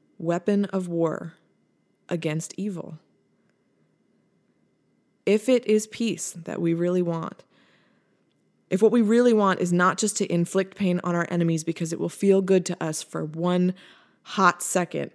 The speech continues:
but if what we really want is peace, if we want to truly destroy our enemies so that they can no longer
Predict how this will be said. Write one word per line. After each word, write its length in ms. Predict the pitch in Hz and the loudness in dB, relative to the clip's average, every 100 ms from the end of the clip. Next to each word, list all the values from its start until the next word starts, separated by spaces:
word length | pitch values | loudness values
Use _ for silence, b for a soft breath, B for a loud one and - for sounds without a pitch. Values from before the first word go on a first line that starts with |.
| b b b b b b _ | b b b b b b _
but 100 | - | -4
if 80 | 180 | 0
what 140 | 180 | 0
we 80 | 202 | 0
really 260 | 190 233 240 | 2 4 4
want 240 | 202 180 | 2 0
is 260 | - 170 - _ | 0 -4 -4 _
peace, 340 | - 233 214 - | -6 -2 -2 -2
if 120 | 175 | -2
we 60 | |
want 180 | 180 180 | 0 0
to 260 | 175 - - | -2 -6 -10
truly 720 | - 226 247 240 208 190 185 - _ | -4 0 2 2 2 0 -2 -8 _
destroy 640 | - 190 - - 190 214 226 | -2 -2 -4 0 2 4 2
our 180 | 190 - | 0 0
enemies 360 | 170 165 160 | 0 0 -2
so 100 | - | -2
that 160 | 170 - | -4 -2
they 80 | 185 | -2
can 260 | 185 185 | 2 2
no 160 | 180 196 | 4 4
longer 560 | 226 202 196 190 180 | 4 4 2 2 0